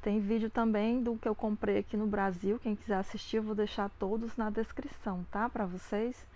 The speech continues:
De todos os modelos de iPhone que eu comprei aqui no Brasil e também importei do AliExpress.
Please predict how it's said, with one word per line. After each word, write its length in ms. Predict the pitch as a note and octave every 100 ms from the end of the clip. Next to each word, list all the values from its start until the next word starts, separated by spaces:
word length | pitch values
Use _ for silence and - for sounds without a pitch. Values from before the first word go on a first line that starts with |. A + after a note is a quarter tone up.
| - - -
De 80 | -
todos 260 | G#3 G3+ A3+
os 140 | A3
modelos 420 | A3+ G#3+ G#3 G3
de 140 | G3+ G3+
iPhone 360 | - G3 G3
que 120 | -
eu 40 | G3
comprei 380 | G#3 G3 G3+ G#3
aqui 160 | -
no 80 | C4+
Brasil 380 | B3+ G#3+ G#3+ A#3
e 20 |
também 480 | - A3 G#3+ A3 A#3+ - - - -
importei 760 | G#3+ A#3+ A#3+ - - G3 F#3 - - - - - - -
do 100 | G3+
AliExpress. 760 | G3 G3 G#3 - - F3+ E3